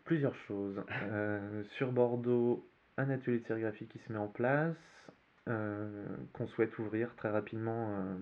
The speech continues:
Speaker 1: aux étudiants ou à toute personne intéressée par la sérigraphie. Euh, bon, tout ça, ça demande une petite logistique, donc, euh, je l'annonce, mais, euh, c'est soumis à plusieurs contraintes, ça, par contre, contrairement,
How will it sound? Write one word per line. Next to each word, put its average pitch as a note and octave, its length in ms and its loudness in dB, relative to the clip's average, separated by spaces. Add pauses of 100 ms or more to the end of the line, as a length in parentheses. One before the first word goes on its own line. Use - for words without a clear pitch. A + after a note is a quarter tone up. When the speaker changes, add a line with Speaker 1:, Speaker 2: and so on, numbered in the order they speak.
(720)
Speaker 1:
aux G#2+ 100 -2
étudiants A2+ 920 0 (140)
ou G#2+ 140 0
à G2+ 60 2
toute - 160 -10
personne G#2+ 360 -4
intéressée G2+ 380 -4
par G#2 140 -4
la G2 80 -2
sérigraphie. G2+ 640 -4 (800)
Euh, F#2+ 320 -4
bon, G#2 240 -4
tout - 80 -12
ça, A#2 120 4
ça A#2 100 -4
demande G#2+ 180 -4
une G#2 100 -4
petite - 240 -14
logistique, A2 720 -8
donc, G#2+ 140 -10 (100)
euh, - 260 -6 (600)
je A#2 160 -6
l'annonce, A#2+ 440 -2 (160)
mais, G2+ 200 -4
euh, G2 340 -4 (180)
c'est G#2+ 80 -4
soumis A2 440 -6
à G2+ 80 -6 (220)
plusieurs A#2+ 220 -12
contraintes, B2+ 460 -4
ça, G#2+ 120 -2
par G#2+ 200 -4
contre, A#2+ 420 -10
contrairement, G#2+ 580 -4